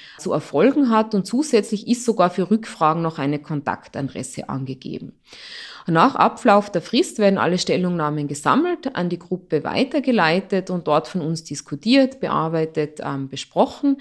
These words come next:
Das kann dann eben, wie schon vorhin erwähnt, nochmals zur Anpassung der Monographie führen.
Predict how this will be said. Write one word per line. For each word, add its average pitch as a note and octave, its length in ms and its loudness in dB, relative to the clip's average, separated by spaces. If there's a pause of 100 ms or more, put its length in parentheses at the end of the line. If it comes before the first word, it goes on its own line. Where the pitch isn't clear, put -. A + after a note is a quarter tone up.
(360)
Das F#3 160 -4
kann F3+ 240 -2
dann F3+ 160 0
eben, E3 320 0
wie F3 80 -2
schon E3+ 220 -4
vorhin E3 400 -2
erwähnt, D#3 400 -2
nochmals D#3+ 460 -8
zur - 160 -8
Anpassung B3 640 2
der G#3 100 2
Monographie F3+ 800 0
führen. A3 420 6